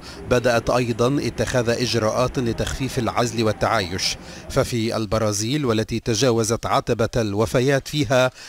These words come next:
الثلاثين ألفا، بدأت الحكومة بتخفيف إجراءات العزل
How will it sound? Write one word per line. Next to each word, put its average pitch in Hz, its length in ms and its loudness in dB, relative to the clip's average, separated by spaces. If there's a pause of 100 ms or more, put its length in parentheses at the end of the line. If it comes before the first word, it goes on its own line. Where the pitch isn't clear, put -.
(140)
الثلاثين 113 580 0
ألفا، 135 520 0 (260)
بدأت 120 400 2
الحكومة 123 640 0
بتخفيف 117 560 -2
إجراءات 117 520 0
العزل 107 520 0